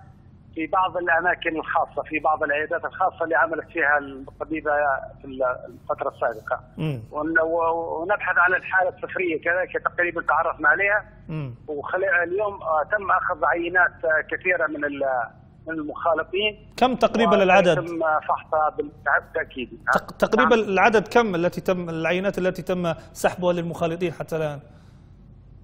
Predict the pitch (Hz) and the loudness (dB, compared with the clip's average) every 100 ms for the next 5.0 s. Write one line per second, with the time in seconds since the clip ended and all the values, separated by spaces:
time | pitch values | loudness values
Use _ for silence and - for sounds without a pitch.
0 | - - - - 160 - 196 202 208 233 | -20 -20 -20 -6 -4 -2 -2 2 2 2
1 | 196 208 190 196 208 196 - 196 165 143 | 0 -4 -2 0 0 -2 -6 -4 0 2
2 | 143 143 170 165 139 175 160 170 185 190 | 2 2 0 0 0 -2 -2 2 4 2
3 | 180 175 175 170 165 165 170 170 165 165 | 0 2 4 6 4 0 -4 -8 -8 -8
4 | 165 160 156 - 175 135 131 - 117 - | -6 -4 -4 -4 -4 -6 -10 -12 -14 -14